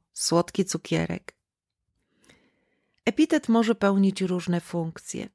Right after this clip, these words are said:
Przede wszystkim podkreśla cechy danej osoby, zjawiska czy przedmiotu. Może również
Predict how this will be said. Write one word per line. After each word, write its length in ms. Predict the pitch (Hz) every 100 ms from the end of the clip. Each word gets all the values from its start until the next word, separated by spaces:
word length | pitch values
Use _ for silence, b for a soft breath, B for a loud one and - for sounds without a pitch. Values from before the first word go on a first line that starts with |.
| _ b b b
Przede 340 | - - 254 302
wszystkim 580 | - 185 160 - 175 196
podkreśla 600 | 185 - 214 214 - 185
cechy 420 | - 196 185 185
danej 400 | 175 180 175 -
osoby, 480 | 180 - 196 185 190
zjawiska 560 | 170 175 175 180 -
czy 140 | 165 156
przedmiotu. 720 | - 160 165 160 - - - b b b b
Może 380 | 196 208 202 202
również 420 | 190 170 185 185